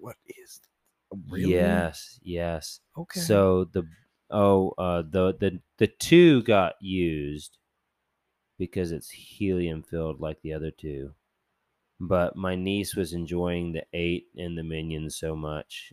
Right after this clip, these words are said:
Speaker 2: I think she was using it as kind of a, uh, I don't know. She was
Speaker 1: A
Speaker 2: playing,
Speaker 1: friend.
Speaker 2: she was playing knockdown with him for sure.
Speaker 1: Oh, so it was a punching
Speaker 2: She'd,
Speaker 1: bag.
Speaker 2: she'd go punch him and he'd fly off, and then she'd hit him. It is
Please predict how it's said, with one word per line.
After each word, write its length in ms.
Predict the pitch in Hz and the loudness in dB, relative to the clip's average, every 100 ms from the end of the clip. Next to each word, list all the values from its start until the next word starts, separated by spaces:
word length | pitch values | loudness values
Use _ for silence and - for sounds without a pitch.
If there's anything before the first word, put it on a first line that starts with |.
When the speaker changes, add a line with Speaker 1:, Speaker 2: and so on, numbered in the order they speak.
| - | -14
Speaker 2:
I 80 | 85 | -6
think 240 | 123 120 | -4 -4
she 120 | - | -6
was 180 | 92 - | -8 -6
using 300 | 101 90 95 | -6 -6 -6
it 100 | 82 | -8
as 100 | 78 | -8
kind 240 | - 87 | -8 -6
of 120 | 82 78 | -6 -8
a, 260 | 73 71 - _ _ _ _ _ _ _ _ _ _ _ _ _ _ - | -8 -10 -16 _ _ _ _ _ _ _ _ _ _ _ _ _ _ -12
uh, 580 | 80 76 71 69 69 65 _ _ _ _ _ - | -10 -8 -8 -10 -10 -14 _ _ _ _ _ -10
I 120 | 87 | -6
don't 180 | 87 82 | -4 -6
know. 300 | 76 69 - _ _ _ _ _ _ _ _ _ - - | -8 -10 -14 _ _ _ _ _ _ _ _ _ -12 -2
She 80 | 107 | -2
was 80 | |
Speaker 1:
A 40 | - | 6
Speaker 2:
playing, 300 | 165 143 101 | 8 8 2
Speaker 1:
friend. 160 | - | 0
Speaker 2:
she 80 | - | 6
was 80 | 156 | 8
playing 300 | - 170 123 | 10 8 10
knockdown 580 | 120 120 - 110 101 98 | 8 8 6 6 6 4
with 180 | 98 - | 2 0
him 120 | 95 | -4
for 120 | 90 | -8
sure. 340 | - 95 92 107 | -6 -4 0 8
Speaker 1:
Oh, 160 | 147 143 | 8 8
so 140 | 151 | 6
it 40 | |
was 100 | 135 | 4
a 40 | 120 | 2
punching 280 | 139 120 113 | 0 2 0
Speaker 2:
She'd, 120 | 127 | 0
Speaker 1:
bag. 140 | 92 | 0
Speaker 2:
she'd 240 | - 123 - | -4 -4 2
go 180 | 113 98 | 2 0
punch 460 | - 104 107 104 | -4 -4 -4 -2
him 260 | 110 101 98 | -2 -2 -6
and 120 | 92 | -8
he'd 160 | 95 85 _ _ _ _ _ _ _ _ | -10 -14 _ _ _ _ _ _ _ _
fly 240 | - 87 85 | -2 0 0
off, 300 | 80 82 - 80 | -2 -4 -6 -12
and 120 | 82 | -8
then 180 | 82 82 | -8 -10
she'd 240 | - 78 | -12 -12
hit 160 | 80 80 | -10 -12
him. 100 | - | -14
It 120 | 90 | -10
is 180 | 90 85 | -10 -8